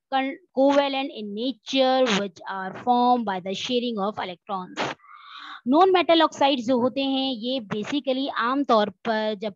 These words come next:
पानी के साथ reaction करें या oxygen के साथ reaction करें तो ये acidic oxide बनाते हैं। जैसे आपने for example sulfur dioxide बनाई,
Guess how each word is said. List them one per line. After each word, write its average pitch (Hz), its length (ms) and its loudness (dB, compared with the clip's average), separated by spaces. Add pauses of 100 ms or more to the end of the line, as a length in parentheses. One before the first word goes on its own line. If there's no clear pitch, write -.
(100)
पानी 226 260 -4
के 277 140 -4
साथ 233 220 -2
reaction 208 480 -6
करें 202 300 -4
या 208 160 0
oxygen 247 400 -4
के 254 160 -4
साथ 220 220 -4
reaction 208 440 -4
करें 202 360 -6 (280)
तो 247 60 0
ये 262 260 2
acidic 214 440 -4
oxide 208 420 -4
बनाते 170 400 -10
हैं। 170 220 -12
जैसे 233 400 0 (380)
आपने 262 560 0
for 254 240 0
example 220 500 -4
sulfur 233 340 -2
dioxide 208 640 -6
बनाई, 254 380 -2